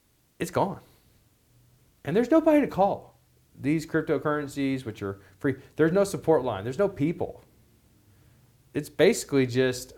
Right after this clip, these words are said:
um, it's funded by people that come up with the, the Bitcoins, the cryptocurrencies.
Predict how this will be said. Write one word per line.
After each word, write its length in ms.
um, 400
it's 140
funded 480
by 360
people 400
that 320
come 180
up 120
with 100
the, 140
the 80
Bitcoins, 540
the 60
cryptocurrencies. 920